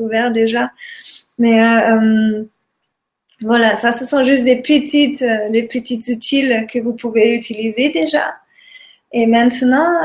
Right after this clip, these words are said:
euh, oui, je crois que je vous invite de, de faire les exercices, non, Julien ?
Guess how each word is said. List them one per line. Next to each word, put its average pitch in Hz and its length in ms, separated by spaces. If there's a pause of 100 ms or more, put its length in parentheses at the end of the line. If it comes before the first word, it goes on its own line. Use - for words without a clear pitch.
euh, 254 840
oui, 277 140
je 254 100
crois 269 200
que 269 60
je 262 60
vous 254 180
invite 254 500
de, 233 640
de 240 100
faire 240 220
les 233 160
exercices, 311 800
non, 254 220
Julien ? 285 360